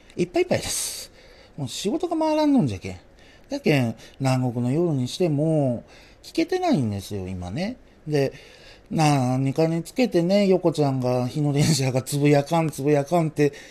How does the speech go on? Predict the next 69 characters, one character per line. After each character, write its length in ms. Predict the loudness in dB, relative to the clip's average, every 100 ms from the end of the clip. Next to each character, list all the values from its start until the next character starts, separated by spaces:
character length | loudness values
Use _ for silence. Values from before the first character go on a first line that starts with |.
| -14
ね、 400 | -2 4 4 4 0 -6
今 180 | 0 4
回 140 | 6 6
も 100 | 4
ま 160 | 0
た 120 | -2
名 140 | -2 0
前 180 | 0 0
出 160 | 0
し 80 | 0
て 80 | 0
も 160 | 0 0
ら 100 | -2
っ 60 |
て 180 | -4 -2
ま 160 | 0 -2
す 120 | -4
し、 480 | -6 -4 -4 -4 -6 -16 -20 _ -20 -20 _ -10
う 20 |
ん。 220 | -6 -6 -8 -14 -18 -18 -6
多 140 | -2
分 160 | 0 0
ね、 260 | 0 -2 -4
太 120 | -2
郎 100 | -2
介 200 | 0 0
さ 100 | 0
ん 100 | -2
は 100 | -4
ね、 220 | -6 -8
も 100 | -8
う 20 | -6
多 140 | -4
分 120 | -4
聞 180 | -4 -6
い 40 |
て 120 | -2 -2
な 100 | -2
い 80 |
と 80 | -2
思 260 | -4 -6 -10 _ -20 -20 -20 -20 -10 0
う。 40 |
う 20 |
ん。 180 | 2 0 -6 -14 -16 -8 -6
吐 220 | 0 0
き 60 | 0
出 80 |
さ 120 | 0 0
な 160 | 0
い 80 | 0
と 140 | -2
は。 140 | -4 -8 -14 -10 -8 -6
ど 100 | -2
っ 40 | -2
ち 120 | 0
か 100 | -2
と 100 | 0
い 20 |
う 40 | 0
と 100 | 0
ね、 280 | -2 -4 -4
太 100 | -2
郎 100 | -2
介 200 | 0 0
さ 100 | 0
ん 100 | -2
は 100 | -4
あ 20 |
の、 360 | -4 -6 -6